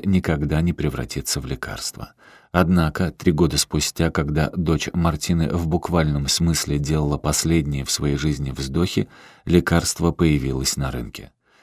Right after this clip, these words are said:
Сегодня Genesis уже за тридцать. Препарат, который спас ей жизнь, ежегодно приносит United Therapeutics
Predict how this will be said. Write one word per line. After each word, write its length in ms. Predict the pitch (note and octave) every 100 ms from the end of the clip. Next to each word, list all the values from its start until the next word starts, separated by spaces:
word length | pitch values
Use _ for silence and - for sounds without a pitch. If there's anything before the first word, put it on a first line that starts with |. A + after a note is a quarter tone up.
| _
Сегодня 500 | - G#2+ C3 B2+ B2 -
Genesis 680 | F2+ F2+ E2 E2 F#2 F#2+ -
уже 240 | D#2+ D#2 D2
за 220 | E2+ E2
тридцать. 520 | D2 C#2 B1+ - - - _ _
Препарат, 480 | F2+ F2 F2+ G#2+ -
который 360 | E2 F2+ E2+
спас 380 | D#2+ - E2 D#2
ей 180 | D2+ D2
жизнь, 440 | D2+ G#2 G2+ G#2 - _ -
ежегодно 600 | F#2 G#2 G2+ G2+ A#2+ A#2+
приносит 640 | - E2+ E2+ E2 E2+ -
United 760 | G2 F2 E2 D#2 D2+ D2 - -
Therapeutics 800 | D#3+ D2 - F2 F#2+ G2+ -